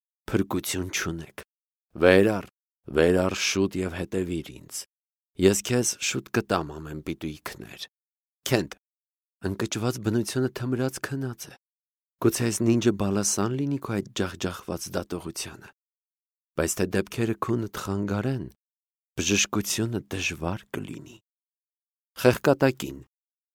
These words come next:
«Եկ օգնիր դու էլ, տիրոջդ տանենք, դու էլ պետք է գաս»։ Գլոստեր.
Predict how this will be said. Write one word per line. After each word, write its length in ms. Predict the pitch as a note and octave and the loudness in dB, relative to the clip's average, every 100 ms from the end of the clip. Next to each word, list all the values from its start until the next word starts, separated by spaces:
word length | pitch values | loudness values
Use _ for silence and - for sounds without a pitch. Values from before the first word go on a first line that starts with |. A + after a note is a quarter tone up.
| _ - | _ -4
«Եկ 400 | G2 G#2 G2 G#2 | 0 0 2 2
օգնիր 480 | G2+ - G#2+ G#2+ F#2 | 2 2 0 0 -2
դու 260 | - G#2 A2+ | -2 0 2
էլ, 220 | G2 E2 - _ _ G#2 | 0 -4 -10 _ _ 2
տիրոջդ 500 | G2+ G2+ G2+ D#2+ - _ | 4 4 2 -4 -6 _
տանենք, 540 | - F#2 F#2 F2+ D2 - - _ _ _ _ - | -2 0 0 -6 -12 -14 -16 _ _ _ _ 0
դու 160 | G2 G2 | 6 6
էլ 160 | A2+ | 6
պետք 320 | - F#2 - | 0 -6 -6
է 100 | F#2 - | -8 -8
գաս»։ 260 | - - - - _ _ _ _ - | -8 -6 -6 -8 _ _ _ _ 8
Գլոստեր. 500 | A2 F#2+ - - | 8 8 2 -8